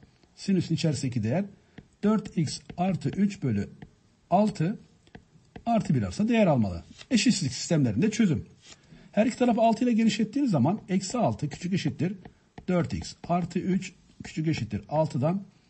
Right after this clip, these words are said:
buradan arkadaşlar bunu renkli kalemle yazacağım ki gözüksün diye. Ne çıkacak arkadaşlar? Eksi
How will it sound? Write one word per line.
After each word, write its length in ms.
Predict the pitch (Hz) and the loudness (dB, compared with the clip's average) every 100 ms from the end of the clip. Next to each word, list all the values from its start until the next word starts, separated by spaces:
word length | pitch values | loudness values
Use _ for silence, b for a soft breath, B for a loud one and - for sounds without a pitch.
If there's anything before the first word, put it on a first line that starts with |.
| b b b - _ | b b b -20 _
buradan 200 | 269 269 | -4 2
arkadaşlar 500 | 190 147 143 135 208 | 2 2 -2 -2 0
bunu 140 | 202 170 | 0 2
renkli 240 | 190 190 | 2 0
kalemle 260 | 180 139 123 | 0 2 2
yazacağım 340 | 123 139 220 | 2 -2 -4
ki 160 | - - | -4 -6
gözüksün 420 | - 131 107 104 87 | -2 -2 -2 -4 -4
diye. 200 | 160 220 - _ b b b b b b | -4 -6 -12 _ b b b b b b
Ne 80 | 277 | 0
çıkacak 320 | - 190 170 | 2 2 2
arkadaşlar? 560 | 156 135 147 131 214 220 - | 2 0 -2 0 -2 -2 -4
Eksi 460 | 226 254 - 214 | -2 -2 0 0